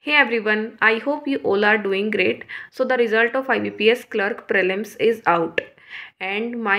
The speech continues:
exam was on nineteenth of December. Okay, and this is my result. But the time gap between I B P S P O and I B P S clerk is very less.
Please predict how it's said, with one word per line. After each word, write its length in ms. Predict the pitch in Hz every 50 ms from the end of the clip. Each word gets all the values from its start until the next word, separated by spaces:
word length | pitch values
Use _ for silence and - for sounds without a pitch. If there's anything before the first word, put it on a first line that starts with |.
| 220 220 -
exam 460 | 208 190 190 180 180 180 196 202 202
was 300 | 185 185 196 - - -
on 200 | 185 196 208 202
nineteenth 680 | 190 175 175 175 175 175 175 175 190 214 226 226 - -
of 300 | - 131 180 196 - -
December. 680 | 170 175 175 - 170 170 175 170 175 208 277 320 - - - _ _ _ _ _ _ _ _ _ _ _ _ _ _ _ _ _ _ _ _ _ _ _ _ _ _ _
Okay, 280 | - 190 - 262 262 269 - - - - - - - - - -
and 340 | 190 196 196 196 202 202 190
this 140 | 185 185
is 100 | 220 220
my 200 | 220 220 214 214
result. 500 | 214 208 190 180 185 - 202 226 247 240 - - _ _ _ _ _ _ _ _ _ _ _ _ _ _ _ _ _ _ _ _ _ -
But 320 | 196 214 220 220 220 -
the 100 | - 254 254 254 -
time 480 | 214 202 202 214 233 247 254 254 - - _ -
gap 300 | 208 202 202 208 208 202
between 320 | 202 190 202 202 214 220 226
I 140 | - 202
B 100 | 196 202
P 220 | 196 - 214 214 220
S 180 | 233 220 - - _
P 220 | - 220 208 202 208
O 220 | 220 262 277 - -
and 180 | 208 208 214
I 80 | 214 208
B 80 | 202 202
P 180 | 202 208 214
S 100 | 233 233
clerk 360 | - - 220 208 202 208 208 226
is 120 | 233 214
very 260 | 196 196 190 196 208
less. 400 | 202 196 185 185 226 262 - -